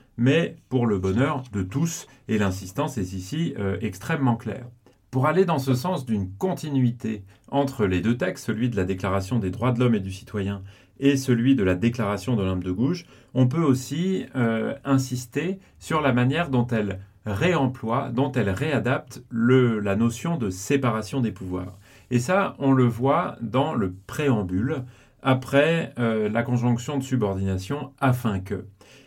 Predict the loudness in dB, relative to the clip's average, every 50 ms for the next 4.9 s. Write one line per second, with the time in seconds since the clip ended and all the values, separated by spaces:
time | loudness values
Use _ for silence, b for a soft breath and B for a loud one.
0 | B B 4 4 4 6 6 4 4 4 4 2 2 2 0 0 0 0 0 0
1 | -4 -2 -2 -2 -4 -4 -6 -12 -4 -2 -2 -2 -2 -2 -4 -4 -4 -4 -6 -4
2 | -2 0 0 0 0 -2 -6 -6 -6 -4 -4 -2 0 0 0 0 0 -2 -2 -2
3 | -2 -4 -6 _ -14 -4 0 2 2 4 2 2 4 2 2 2 2 -2 -2 -6
4 | -4 0 2 2 2 2 2 0 -2 -4 -4 -6 -8 -8 -12 -18 _